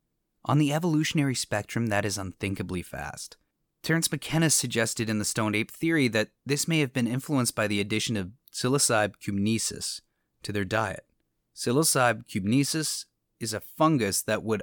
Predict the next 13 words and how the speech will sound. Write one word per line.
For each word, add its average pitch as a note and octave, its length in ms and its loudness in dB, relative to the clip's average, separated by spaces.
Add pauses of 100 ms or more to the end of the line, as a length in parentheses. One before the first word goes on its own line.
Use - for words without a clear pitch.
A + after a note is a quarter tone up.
often A#2 320 0
be A2 80 -2
found G#2 380 -2
growing G#2 300 -2
out F#2 120 -4
of F2 100 -12
cow G#2 260 -2
patties. - 600 -12 (880)
Psilocybin A2+ 760 0
mushrooms G#2+ 800 0 (480)
are G#2+ 260 2
a G2+ 60 0
hallucinogen, G#2+ 960 -2